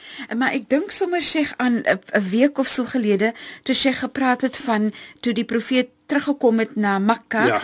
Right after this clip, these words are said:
Speaker 2: ja.
Speaker 1: en
Speaker 2: Hy
Speaker 1: hy
Speaker 2: was nie
Speaker 1: toe,
Speaker 2: moslim.
Speaker 1: ek dink nou net aan
Speaker 2: Hy het hulle vergewe.
Speaker 1: hy het hulle vergewe en hulle was nie moslim nie.
Speaker 2: Presies,
Speaker 1: Hulle was
Speaker 2: Shaida.
Speaker 1: nie, ja.
Speaker 2: Nou, nou,
Speaker 1: En,
Speaker 2: nou,
Speaker 1: en
Speaker 2: dit
Speaker 1: die
Speaker 2: is
Speaker 1: belangrikheid daarvan.
Speaker 2: En ek dink wat baie belangrik is, baie kere, nou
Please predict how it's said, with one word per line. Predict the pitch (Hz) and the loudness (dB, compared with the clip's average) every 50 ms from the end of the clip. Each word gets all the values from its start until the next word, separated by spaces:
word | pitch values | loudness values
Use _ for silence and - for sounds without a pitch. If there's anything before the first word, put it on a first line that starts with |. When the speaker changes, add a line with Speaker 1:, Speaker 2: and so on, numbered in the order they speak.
| - - | -4 -6
Speaker 2:
ja. | 220 208 - - | -8 -8 -2 0
Speaker 1:
en | 254 262 262 247 | 2 2 2 2
Speaker 2:
Hy | 226 196 | 4 4
Speaker 1:
hy | 202 220 | 4 6
Speaker 2:
was | - 285 294 | 6 4 4
nie | 302 311 302 | 4 6 6
Speaker 1:
toe, | 302 - | 6 6
Speaker 2:
moslim. | 320 - 349 370 370 - | 6 4 2 0 0 0
Speaker 1:
ek | 233 - - | -4 -4 -2
dink | 233 233 247 247 | -2 -2 0 0
nou | 285 277 | 0 0
net | 277 285 269 | 0 2 2
aan | 262 - | 2 2
Speaker 2:
Hy | - 208 | 4 2
het | 220 | 4
hulle | - - 285 | 4 2 4
vergewe. | 214 285 269 - - 339 359 349 349 403 | 4 2 2 4 4 4 4 6 4 4
Speaker 1:
hy | - | 4
het | - - | 4 2
hulle | 233 233 240 220 | -2 -2 -4 -6
vergewe | - 254 214 - - 330 311 294 285 | -6 -10 -10 -8 -4 -4 -2 0 0
en | 269 247 226 | -2 -2 -2
hulle | 214 196 196 208 190 | -4 -2 -2 -2 -4
was | 208 208 - - | -4 -6 -6 0
nie | 240 269 277 | 4 4 4
moslim | 247 247 247 220 - - 254 220 190 180 156 - - | 6 4 2 0 -4 -4 -4 -4 -2 -4 -4 -6 -8
nie. | 175 180 180 147 107 - | -6 -6 -6 -6 -4 -2
Speaker 2:
Presies, | 220 240 233 - 254 - | -2 -2 0 0 0 0
Speaker 1:
Hulle | 208 - | 2 2
was | - 208 202 | 2 2 2
Speaker 2:
Shaida. | 190 196 226 214 - - | 2 2 0 -4 -6 -8
Speaker 1:
nie, | - 208 | -6 -6
ja. | 170 101 - - - - - | -6 -6 -6 -10 -18 -12 -6
Speaker 2:
Nou, | - 165 165 | -4 -2 2
nou, | 175 196 | 2 4
Speaker 1:
En, | 190 | 6
Speaker 2:
nou, | 185 185 | 6 6
Speaker 1:
en | - 247 | 6 6
Speaker 2:
dit | 220 220 | 4 4
Speaker 1:
die | 285 - | 6 4
Speaker 2:
is | 269 247 | 4 6
Speaker 1:
belangrikheid | 240 240 240 269 294 320 311 294 302 285 233 | 6 6 6 6 6 4 4 2 0 -2 0
daarvan. | 226 208 190 190 196 - - 185 117 110 135 165 - - - - _ | 0 2 2 0 0 -2 -4 -6 -6 -6 -6 -10 -14 -18 -20 -8 _
Speaker 2:
En | 156 185 | 2 2
ek | 226 226 | 4 4
dink | 311 269 185 - | 4 2 0 0
wat | - 147 - | -2 -4 -4
baie | 110 123 135 151 180 | -2 2 2 4 4
belangrik | 160 185 151 123 113 98 117 117 117 107 - | 4 2 2 2 0 -2 -2 -2 -4 -4 -4
is, | 117 104 - | -6 -8 -6
baie | - 113 117 143 160 151 | -6 -6 -2 -2 -2 -2
kere, | - - 123 127 120 113 113 110 - - _ _ - - _ _ _ - - - | -2 -2 0 2 2 2 0 -4 -8 -12 _ _ -20 -20 _ _ _ -20 -14 -6
nou | - 131 135 | -4 -2 -2